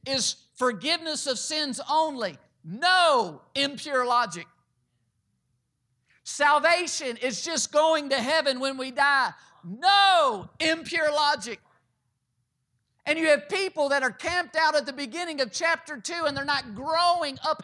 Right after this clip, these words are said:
into the salvation and the possibilities of God and His kingdom because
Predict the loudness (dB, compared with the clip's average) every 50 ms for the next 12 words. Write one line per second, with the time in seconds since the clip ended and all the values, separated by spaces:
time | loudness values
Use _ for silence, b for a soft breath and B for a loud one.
0 | -8 -8 -6 -6 -8 -8 -10 -10 -10 -8 -8 -8 -6 -4 -2 -2 -2 -2 0 0
1 | 0 0 -2 -4 -8 -8 -8 -8 -8 -10 B B B B B -8 -4 -2 -2 -4
2 | -2 -2 -2 -2 -2 -2 -6 -8 -8 -10 -8 -6 -6 -6 -6 -6 -8 -8 -8 -6
3 | -6 -8 -4 -2 0 0 2 0 0 -2 -6 -10 -12 -12 -12 -12 -12 -14 -12 -10
4 | -10 -10 -10 -10 B B B B -8 -8 -6 -2 -2 -2 -2 -4